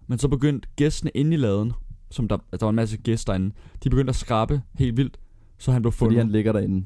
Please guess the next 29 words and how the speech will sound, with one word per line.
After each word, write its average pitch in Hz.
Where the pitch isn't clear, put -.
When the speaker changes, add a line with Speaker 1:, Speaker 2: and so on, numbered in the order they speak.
Speaker 1:
Fordi 135
han 127
blev 110
læ-, 107
Speaker 2:
Ja. 110
Speaker 1:
liggende. 101
Og -
så 123
fandt, -
øh, 104
de 131
ham, 107
og, 95
øh, -
arresterede 117
ham 104
og 92
henrettede 90
ham. 85
Og 120
det 113
er 127
derfor, 127
vi 117
spiser, 101
øh, -
gås 107
til 117
morgensaften. 92